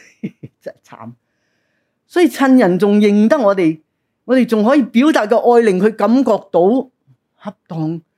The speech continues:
嘅關係嘅時候，我哋就要珍惜，努力做啦。永遠唔多嘅，你努力做，時間係有限咯。啊，所以你個情緒呢，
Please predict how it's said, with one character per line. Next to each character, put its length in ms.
嘅 100
關 280
係 160
嘅 100
時 180
候， 80
我 180
哋 120
就 80
要 140
珍 300
惜， 180
努 320
力 100
做 240
啦。 120
永 120
遠 400
唔 280
多 300
嘅， 180
你 140
努 280
力 120
做， 340
時 320
間 420
係 100
有 200
限 380
咯。 180
啊， 100
所 160
以 100
你 140
個 100
情 260
緒 260
呢， 60